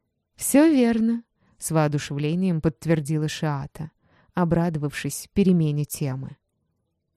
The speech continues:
Для него было великой честью принести себя в жертву ради вашего возвращения в мир. Он был рожден для этого, и он провел всю свою жизнь в этих покоях,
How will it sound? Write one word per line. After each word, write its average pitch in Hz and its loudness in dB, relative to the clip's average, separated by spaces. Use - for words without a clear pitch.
Для 196 6
него 202 8
было 208 6
великой 202 2
честью 214 0
принести 190 2
себя 185 2
в 175 2
жертву 214 -2
ради 226 6
вашего 202 2
возвращения 190 2
в 156 -4
мир. 156 -4
Он 262 4
был 233 8
рожден 214 4
для 196 0
этого, 151 -6
и 196 2
он 226 6
провел 202 4
всю - -4
свою 185 2
жизнь 170 2
в 151 -2
этих 165 -2
покоях, 175 -2